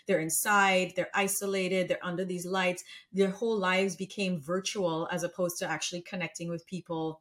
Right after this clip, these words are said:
in real life, going outside, getting sunlight. You know, some of the most basic things that you can do to reset your nervous system and to get your body back into a place where it starts to do its job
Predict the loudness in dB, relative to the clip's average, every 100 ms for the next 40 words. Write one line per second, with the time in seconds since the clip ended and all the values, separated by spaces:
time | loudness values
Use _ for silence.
0 | -8 -8 -4 -4 -2 0 0 -2 -6 -20
1 | -20 -16 -8 -2 0 2 0 -2 -2 -2
2 | 0 0 -2 0 0 0 -2 -2 -2 -2
3 | 0 0 -2 -6 -18 -6 0 2 2 2
4 | 2 2 0 -2 -2 0 0 -2 0 0
5 | 0 -2 -4 -4 -4 0 2 2 0 -4
6 | -2 -2 0 0 0 -2 -4 -4 -4 -2
7 | -4 -4 -4 -4 -4 -4 -6 -10 -4 -2
8 | -2 -4 -6 -2 -2 0 -2 -2 -2 -4
9 | -6 -8 -6 -2 0 0 0 0 -2 -6
10 | -16 -10 -6 -2 2 2 2 -4 -2 -2
11 | -2 -4 0 2 2 -2